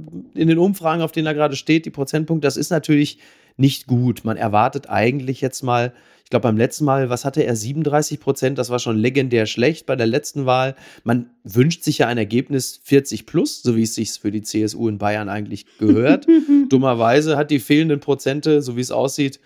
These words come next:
Speaker 1: Hubert Aiwanger. Das ist ja so ein bisschen so der, der, na, wie soll man das sagen? Mittlerweile so der Schweinekoben-Trump, der irgendwie da so die, die Ultraliberalen hinter sich versammelt.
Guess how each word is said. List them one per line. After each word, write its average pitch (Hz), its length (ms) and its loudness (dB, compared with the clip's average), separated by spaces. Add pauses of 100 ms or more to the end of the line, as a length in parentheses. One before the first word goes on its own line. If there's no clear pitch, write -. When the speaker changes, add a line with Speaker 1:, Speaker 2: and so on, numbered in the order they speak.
(120)
Speaker 1:
Hubert 127 220 4
Aiwanger. 131 720 2
Das 131 160 2
ist 147 140 2
ja 151 100 6
so 135 100 2
ein 127 60 -4
bisschen 143 340 0
so 135 140 2
der, 127 200 2
der, 113 440 0 (140)
na, 113 180 -2
wie 113 80 -2
soll 120 100 -2
man 120 160 -4
das 117 140 -4
sagen? 123 400 0
Mittlerweile 117 500 -2
so 117 160 -6
der 110 260 -2 (320)
Schweinekoben-Trump, 120 1300 0 (300)
der 127 140 4
irgendwie 143 340 4
da 139 180 4
so 135 80 -2
die, 135 380 4
die 139 140 4
Ultraliberalen 139 1500 4
hinter 156 260 0
sich 139 200 -4
versammelt. 131 680 -2